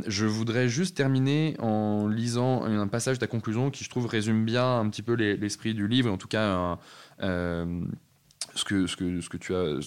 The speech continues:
cette entreprise de, cette ambition, en tout cas, de, de décrire et de, de, d'analyser, de, de, de com-, de mieux comprendre finalement le véganisme, une forme de vulga-, enfin,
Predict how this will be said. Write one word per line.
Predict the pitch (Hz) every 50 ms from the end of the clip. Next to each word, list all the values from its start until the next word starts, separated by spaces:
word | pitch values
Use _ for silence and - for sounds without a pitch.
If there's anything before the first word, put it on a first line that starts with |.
| - -
cette | - - - -
entreprise | 101 95 - 113 95 - 120 113 107
de, | 101 98 90 87
cette | 87 98 92
ambition, | 101 98 98 101 95 - 120 113
en | 120
tout | - -
cas, | - 104
de, | 101 98
de | 87 85 90
décrire | 85 82 101 98 - - - 120 123 117
et | 104 87
de, | 87 90 87 87 85 82 82 - - - - - - -
de, | - 85 85
d'analyser, | 82 82 95 101 104 104 104 104 101 104 110 117 104
de, | 90 87
de, | 82 87 85 85
de | 80 -
com-, | - - - 139 131
de | 113 113
mieux | 110 113 135
comprendre | - - 131 107 - 127 123 117
finalement | - - 92 92 101 101
le | 98
véganisme, | 95 92 90 87 90 120 160 - - - - - - -
une | -
forme | - 92 90
de | 82
vulga-, | 82 90 107 104 104 - -
enfin, | - 101 90